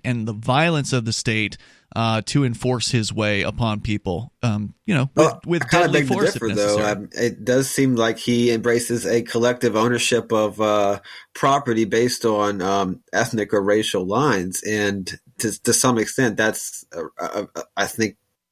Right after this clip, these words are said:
Speaker 2: exactly authoritarian communism.
Speaker 1: Well, I don't think that
Speaker 2: So
Speaker 1: he
Speaker 2: it's
Speaker 1: would
Speaker 2: just
Speaker 1: call
Speaker 2: a
Speaker 1: it
Speaker 2: line of
Speaker 1: collective
Speaker 2: thinking.
Speaker 1: ownership. I think that, uh, he would say it would be private property, and,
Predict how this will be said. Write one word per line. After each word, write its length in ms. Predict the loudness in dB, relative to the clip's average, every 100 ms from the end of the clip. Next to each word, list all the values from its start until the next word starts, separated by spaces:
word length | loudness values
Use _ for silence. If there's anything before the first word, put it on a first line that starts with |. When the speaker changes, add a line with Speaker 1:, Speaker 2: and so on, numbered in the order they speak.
| _
Speaker 2:
exactly 580 | -6 2 2 2 0 0
authoritarian 720 | 0 0 0 0 -2 0 -2 -2
communism. 560 | 0 0 0 -2 -2
Speaker 1:
Well, 100 | 0
I 100 | 2
don't 140 | 0 0
think 140 | 2
that 60 | 2
Speaker 2:
So 60 |
Speaker 1:
he 40 | 4
Speaker 2:
it's 60 |
Speaker 1:
would 40 | 2
Speaker 2:
just 80 | 2
Speaker 1:
call 220 | 2 2
Speaker 2:
a 40 | 0
Speaker 1:
it 60 |
Speaker 2:
line 100 | 0
of 40 | 0
Speaker 1:
collective 340 | 0 0 -2
Speaker 2:
thinking. 140 | 0 0
Speaker 1:
ownership. 400 | -2 -4 -6 -4
I 100 | -2
think 280 | 0 -2 0
that, 340 | -2 -2 -4
uh, 240 | -2 -2 0
he 140 | 0
would 200 | 0 0
say 160 | -2 -2
it 40 |
would 160 | -2 -2
be 140 | -4
private 320 | -2 -4 -4
property, 560 | -2 0 0 0 0 0
and, 300 | -2 -4